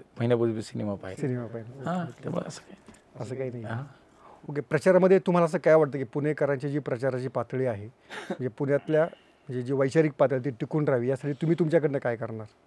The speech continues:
Speaker 1: मला असं वाटतं की या शहराची एक संस्कृती आहे. या शहरानं, अ, विठ्ठलराव गाडगिळांपासनं ते अगदी गिरीश भाऊ बापटांपर्यंत हे सगळे खासदार पाहिलेत.
Speaker 2: हम्म.
Speaker 1: हे सगळे कुठल्याही पक्षाचे असू द्यात,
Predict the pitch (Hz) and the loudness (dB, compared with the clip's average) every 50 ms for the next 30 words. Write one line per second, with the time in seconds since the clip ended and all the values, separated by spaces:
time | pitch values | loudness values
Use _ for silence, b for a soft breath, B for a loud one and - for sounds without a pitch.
0 | - - - 165 95 - - 117 110 104 - 117 117 120 120 120 - 120 110 104 | -2 -2 -2 2 2 4 4 4 0 2 -2 -2 2 2 2 2 4 2 2 2
1 | 113 107 127 117 - - 101 95 - - 113 107 - 110 92 - - - _ b | 2 0 -2 -4 -4 -8 -8 -8 -8 -12 -14 -14 -14 -18 -18 -20 -20 -20 _ b
2 | b b b b b b b b b b b b b b b b _ _ - 113 | b b b b b b b b b b b b b b b b _ _ -2 -2
3 | 110 - - 113 110 110 113 117 123 127 123 123 - - - - 120 131 117 104 | 0 2 2 4 4 4 2 2 2 2 0 -2 -4 -8 -14 -14 -12 -10 -8 -8
4 | 101 101 98 98 95 101 123 120 - _ _ _ _ _ _ _ _ _ _ _ | -6 -6 -8 -8 -10 -12 -14 -16 -20 _ _ _ _ _ _ _ _ _ _ _
5 | _ _ _ _ _ _ _ _ _ - 120 101 - - 110 110 117 120 120 110 | _ _ _ _ _ _ _ _ _ -12 -12 -10 -6 -4 0 4 4 4 6 6
6 | 113 110 107 110 117 123 120 117 113 107 - 113 - - - 127 120 104 - 131 | 4 2 2 0 -2 -2 -2 -2 -4 -6 -6 -8 -8 -4 -2 -2 0 2 2 2
7 | 139 165 - b b b b b b b b b b b _ 143 120 107 117 131 | 2 0 -6 b b b b b b b b b b b _ -8 -8 -4 -2 -2
8 | 120 117 123 127 127 120 123 120 110 110 101 - - - 101 95 101 95 92 - | 0 2 2 2 2 4 2 4 4 2 -2 -2 -6 -8 -8 -8 -10 -12 -12 -14
9 | 92 85 104 - - - _ _ - 113 - - 117 120 127 123 - 113 101 98 | -18 -18 -18 -20 -20 -20 _ _ -10 -10 -8 -4 0 0 0 0 0 -2 -4 -4
10 | 92 113 107 98 - 92 82 - - - _ _ _ - 127 120 113 107 101 104 | -2 -4 -6 -6 -8 -12 -12 -12 -14 -20 _ _ _ -10 -8 -8 -8 -10 -14 -18
11 | _ _ _ _ _ _ b b b b b b b b b _ _ _ 131 131 | _ _ _ _ _ _ b b b b b b b b b _ _ _ -4 -4
12 | 127 - 135 127 147 156 165 165 - - _ _ _ - 131 107 127 151 165 156 | 2 2 6 10 10 10 10 10 6 0 _ _ _ 0 0 6 10 10 12 12
13 | 151 - - - 110 104 107 90 - - 139 110 - | 10 4 4 -2 -4 -4 -4 -6 -6 -12 -16 -18 -18